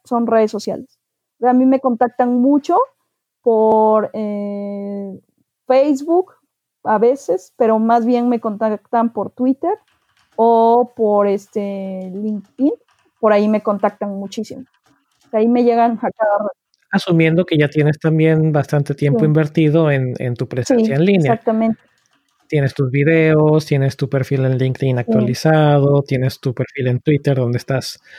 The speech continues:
Speaker 2: publicando constantemente acerca de tus proyectos, acerca de tu experiencia,
Speaker 1: Sí,
Speaker 2: etcétera.
Speaker 1: y en dado caso que, que estén empezando, o sea, que sean chavos, que, que estén empezando a tener sus primeros clientes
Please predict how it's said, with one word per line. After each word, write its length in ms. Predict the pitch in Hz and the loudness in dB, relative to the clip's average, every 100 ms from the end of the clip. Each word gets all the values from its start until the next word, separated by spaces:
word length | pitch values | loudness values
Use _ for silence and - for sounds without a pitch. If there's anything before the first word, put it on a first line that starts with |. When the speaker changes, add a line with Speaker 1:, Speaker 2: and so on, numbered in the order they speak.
| - - | -20 -8
Speaker 2:
publicando 580 | - 180 156 160 147 147 | 0 2 2 2 2 2
constantemente 760 | 143 - 147 135 143 147 139 | 0 0 0 2 2 2 0
acerca 380 | 143 151 143 - | 0 0 -2 -2
de 60 | 123 | -4
tus 180 | 135 - | -4 -6
proyectos, 880 | 139 135 170 170 165 - 156 147 139 | -4 0 2 2 0 -2 0 2 0
acerca 360 | 120 123 - | -4 -6 -4
de 180 | 123 117 | -2 -4
tu 200 | - 120 | -6 -10
experiencia, 720 | 120 - 135 147 147 247 240 131 | -10 -8 -2 2 2 2 2 -2
Speaker 1:
Sí, 60 | |
Speaker 2:
etcétera. 380 | - 269 277 277 277 | -2 0 2 2 -2
Speaker 1:
y 60 | - | 0
en 120 | 269 | 2
dado 260 | 285 320 392 | 2 2 0
caso 320 | 339 330 349 | -2 -2 -2
que, 280 | 277 226 175 226 | 0 -2 -2 -6
que 60 | |
estén 280 | 233 - 269 | -6 0 0
empezando, 520 | 277 277 254 254 254 | 2 0 0 0 0
o 40 | 277 | 0
sea, 120 | 233 | 0
que 140 | 220 214 | -2 -6
sean 240 | 233 226 | -4 -2
chavos, 460 | 240 233 233 240 226 | 0 2 2 0 -2
que, 260 | 214 208 - _ _ _ | -6 -6 -10 _ _ _
que 80 | 226 | -2
estén 460 | 226 - 226 233 247 | -2 0 0 2 0
empezando 460 | 240 226 233 226 | -2 -2 -2 0
a 120 | 240 233 | 0 -2
tener 240 | 226 220 | -4 -2
sus 200 | 247 233 | -2 -6
primeros 460 | - 220 220 233 - | -4 -2 0 -2 -2
clientes 520 | 254 254 302 359 | -2 -2 -2 -8